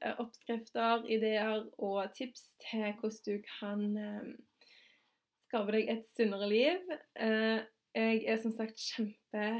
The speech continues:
for holistisk helse og oppfordrer alle til å sjekke mer ut alternativer, hva du kan gjøre for å booste kroppen din mer. Som sagt, jeg skjønner hvordan det er å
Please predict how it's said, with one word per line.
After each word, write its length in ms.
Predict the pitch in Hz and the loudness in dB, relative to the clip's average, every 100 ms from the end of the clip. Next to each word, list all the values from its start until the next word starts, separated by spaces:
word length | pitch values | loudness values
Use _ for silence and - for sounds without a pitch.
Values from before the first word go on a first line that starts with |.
| 226 _ _ _ _ | -6 _ _ _ _
for 300 | 214 208 214 220 | -6 -4 -4 -2
holistisk 460 | 214 220 - 220 - | -2 -2 -6 -10 -8
helse 380 | 208 208 - 214 226 226 | -8 -8 -2 0 0 -2
og 220 | 214 214 | -4 -6
oppfordrer 380 | - 220 220 - | -6 -6 -4 -4
alle 280 | 208 202 220 226 | -4 -4 -6 -4
til 160 | 220 220 208 | -4 -4 -4
å 220 | 196 202 214 - - - _ - | -2 -4 -8 -16 -20 -20 _ -12
sjekke 380 | - 233 - 226 | -8 -6 0 2
mer 260 | 220 214 226 | 2 0 -2
ut 360 | 214 240 240 - _ _ _ _ - | 2 2 0 -6 _ _ _ _ -4
alternativer, 1300 | 226 - - 233 233 254 247 254 240 247 247 247 247 - | -4 -4 -4 0 2 0 0 0 4 6 6 4 0 -10
hva 260 | - - 226 | -12 -4 -2
du 60 | 220 | 0
kan 160 | 220 220 | 4 4
gjøre 360 | 220 214 220 233 - | 4 2 0 -4 -4
for 200 | 208 202 - | -4 -4 -6
å 240 | 202 202 202 208 208 _ _ - - _ _ - | -4 -4 -2 -4 -6 _ _ -20 -20 _ _ -2
booste 400 | 220 220 - 226 | 0 -2 -4 -6
kroppen 320 | 233 220 233 | -4 -2 4
din 120 | 247 247 | 6 6
mer. 280 | 262 302 311 - - | 6 2 0 -14 -2
Som 140 | 240 226 | 0 2
sagt, 380 | 247 247 - - - - _ _ - | 0 -2 -8 -20 -20 -20 _ _ -2
jeg 200 | 233 220 | 0 0
skjønner 460 | - - 240 254 262 | 0 0 2 2 2
hvordan 220 | 247 - | -2 -2
det 80 | - | 2
er 160 | 220 220 | 2 2
å 80 | 233 | -2